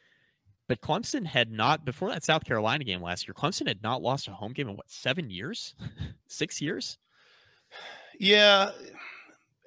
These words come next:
Speaker 2: And, and that was, I mean, that was an interesting thing that Tony had brought up in the preseason. I, I do wonder some of this is like, is that because Clemson has an,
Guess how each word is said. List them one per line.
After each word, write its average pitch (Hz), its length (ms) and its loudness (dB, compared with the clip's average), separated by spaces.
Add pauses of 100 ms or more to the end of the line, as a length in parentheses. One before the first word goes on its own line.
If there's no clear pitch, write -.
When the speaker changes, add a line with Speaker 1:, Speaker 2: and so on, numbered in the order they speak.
(800)
Speaker 2:
And, 180 180 4
and 185 140 2
that 233 100 8
was, 208 140 4
I 185 40 -6
mean, 170 140 2
that 202 80 6
was 175 80 4
an 147 80 2
interesting 143 360 0
thing 120 200 -2
that 107 140 -6
Tony 113 260 -2
had 104 120 0
brought 101 240 0
up 101 140 0
in 107 80 -12
the 98 60 -6
preseason. 107 600 -6
I, 135 140 4 (160)
I 160 100 6
do 208 160 -2
wonder 139 300 0
some 131 160 0
of 120 80 0
this 117 160 -2
is 104 80 -8
like, 107 220 -2
is 117 100 -2
that 180 160 2
because 180 320 0
Clemson 135 420 -2
has 123 160 -2
an, 107 200 -6